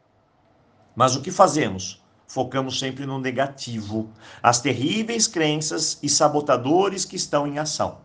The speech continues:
Eu vou te contar algo bem rápido. Você conhece Vincent Lombard? Bom, com certeza não. Mas lá nos Estados Unidos, ele é um, ele é muito famoso. Ele tem um estádio Super Bowl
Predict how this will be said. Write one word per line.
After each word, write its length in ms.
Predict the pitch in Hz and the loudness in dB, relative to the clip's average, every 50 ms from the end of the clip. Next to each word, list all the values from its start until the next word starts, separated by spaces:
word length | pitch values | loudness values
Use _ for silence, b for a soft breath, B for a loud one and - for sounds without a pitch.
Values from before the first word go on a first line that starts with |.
| _ _ _ - _ _ B B B B B B B | _ _ _ -20 _ _ B B B B B B B
Eu 100 | 175 190 | 0 4
vou 140 | 190 254 247 | 4 2 2
te 100 | - - | 2 0
contar 320 | 233 226 208 180 196 185 | -2 0 4 6 6 6
algo 240 | 180 185 185 170 165 | 8 6 4 4 0
bem 240 | 147 131 233 247 233 | 0 -2 -2 -2 -4
rápido. 580 | 196 180 156 120 98 - - 107 90 - - - _ _ _ b b b b b | -2 0 2 2 0 -2 -8 -14 -16 -16 -18 -20 _ _ _ b b b b b
Você 140 | b - 165 | b -6 -6
conhece 640 | - - 220 202 196 185 175 - - 135 117 98 - - - - - | -4 -2 -2 -2 -2 -2 -2 -2 -2 -2 -4 -4 -6 -10 -20 -20 -18
Vincent 640 | - 98 110 170 196 - - - 143 127 127 - - - | -14 -10 -6 -4 -4 -2 -2 -2 -2 -4 -4 -8 -4 0
Lombard? 520 | 139 147 156 139 110 98 95 85 82 - - _ _ _ _ _ _ _ _ _ | 4 4 4 6 6 4 4 4 2 -2 -10 _ _ _ _ _ _ _ _ _
Bom, 260 | - 98 85 - - b b b b b b b b b - | -2 -2 -2 -2 -8 b b b b b b b b b -14
com 80 | 98 | -12
certeza 500 | 101 - 123 117 - - 139 135 135 165 | -6 -4 -4 -4 -2 -2 -2 0 2 2
não. 380 | 170 160 135 107 82 73 - - _ _ b b b b b | 2 4 2 0 0 -2 -10 -20 _ _ b b b b b
Mas 200 | b 117 113 107 | b 0 2 4
lá 160 | 110 123 135 | 6 6 6
nos 160 | 147 160 151 | 6 2 -4
Estados 360 | 180 185 - - 196 196 180 | -4 -2 2 4 2 2 2
Unidos, 480 | 214 214 196 175 156 151 151 - - - _ _ | 0 -4 -2 -2 -2 -2 -4 -6 -10 -16 _ _
ele 180 | - 131 131 131 | -4 0 2 2
é 40 | 151 | 2
um, 180 | 175 175 - - | 0 0 -6 -6
ele 140 | - 160 170 | -4 -2 0
é 60 | 185 | 0
muito 180 | 190 170 175 - | 0 -2 -6 -2
famoso. 540 | - 143 120 110 95 82 - - - - - _ - - - _ _ b b b b b b | 2 2 2 2 0 -6 -8 -12 -14 -16 -20 _ -20 -20 -20 _ _ b b b b b b
Ele 120 | - 131 127 | -4 -2 0
tem 120 | 127 180 | 0 0
um 280 | 185 190 185 165 151 143 | 0 0 -2 -2 -2 -2
estádio 960 | 143 147 - - - - 160 160 175 185 170 131 113 95 107 104 92 85 - - _ _ _ _ _ | 0 0 0 -2 2 6 6 6 6 6 2 -2 -6 -8 -6 -6 -6 -8 -10 -14 _ _ _ _ _
Super 480 | - - - - 247 - - 180 147 123 | -10 -8 -6 -6 -6 -2 0 0 0 2
Bowl 480 | 113 120 135 147 139 110 85 - - | 4 4 4 4 4 2 -2 -6 -14